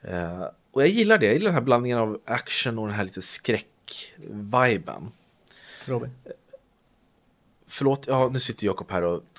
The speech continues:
Speaker 1: tittar på klockan och säger att, "Robin, vi måste gå vidare, vi måste gå vidare. Klockan är snart, det har snart gått trettio minuter och du pratar fortfarande."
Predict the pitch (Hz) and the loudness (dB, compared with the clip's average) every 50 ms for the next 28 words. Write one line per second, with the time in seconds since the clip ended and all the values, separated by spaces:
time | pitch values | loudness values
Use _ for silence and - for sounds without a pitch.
0 | - - - 110 101 92 - - - - 98 - _ - 98 85 85 85 82 - | -20 -10 -8 -6 -6 -6 -6 -6 -10 -10 -10 -10 _ -6 -6 -4 -4 -6 -4 -2
1 | 98 87 80 - - - 143 131 139 127 127 127 120 - - 123 120 113 - 117 | -2 -2 -2 -2 -2 -2 0 0 0 0 0 -2 -2 -2 -2 -4 -4 -4 -4 -4
2 | 107 104 104 92 90 92 104 - - 113 107 110 92 90 85 - 107 101 - 104 | 0 2 2 2 2 0 -2 -4 -4 -2 -2 -2 -2 -2 -4 -4 -4 -2 0 2
3 | 98 - - 98 90 - - - - - - - - - - - 110 110 - - | 0 2 0 -2 -4 -4 -6 -12 -14 -12 -10 -8 -8 -6 -4 -2 -2 0 2 0
4 | 117 - - 104 - - - 107 95 - - 104 104 104 101 90 - - - 76 | 0 0 -2 -4 -4 -2 -2 -2 -2 0 -2 0 0 0 0 -2 -4 -4 -4 -2
5 | 80 85 85 87 92 92 90 101 98 92 90 - - 101 85 - 87 - - 90 | 0 0 0 0 0 -2 -2 -6 -6 -6 -6 -2 -2 -2 -2 -2 -4 -8 -8 -10
6 | - - 98 85 78 76 73 82 | -6 -2 -2 -2 -2 -4 -8 -12